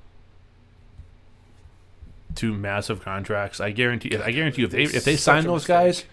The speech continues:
Speaker 1: if they sign those guys to market value contracts, they will be a five-win team within three years. They, they, absolutely, because they won't be able to afford anybody else, and Zeke will be past his prime.
Speaker 2: I'll take a look at it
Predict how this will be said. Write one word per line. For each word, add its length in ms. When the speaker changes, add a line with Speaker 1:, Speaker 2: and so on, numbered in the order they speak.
Speaker 1:
if 60
they 100
sign 280
those 140
guys 240
to 80
market 300
value 260
contracts, 600
they 120
will 180
be 440
a 80
five-win 500
team 240
within 240
three 200
years. 320
They, 140
they, 140
absolutely, 420
because 180
they 80
won't 100
be 60
able 100
to 60
afford 360
anybody 600
else, 220
and 100
Zeke 240
will 80
be 100
past 280
his 80
prime. 340
Speaker 2:
I'll 160
take 160
a 40
look 220
at 160
it 160